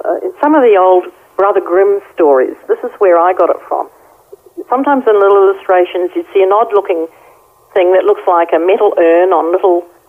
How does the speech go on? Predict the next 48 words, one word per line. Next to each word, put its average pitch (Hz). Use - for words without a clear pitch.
feet, 175
and 160
it's -
got 180
a 180
spout 185
on 156
it, -
and, 175
uh, 170
maybe 180
a 175
handle 180
on 165
each 165
side, 165
and 170
they 175
come 240
in 190
various 170
shapes -
and 147
sizes. 160
But -
as 196
a 247
child, 180
I 156
saw 269
this 196
in 151
illustrations, 165
and 156
I 175
wanted 190
one. 151
And, 202
uh, 185
so 196
when 233
we 233
were 208
over 214
there, 156
I 170
thought, 180
"Oh, 349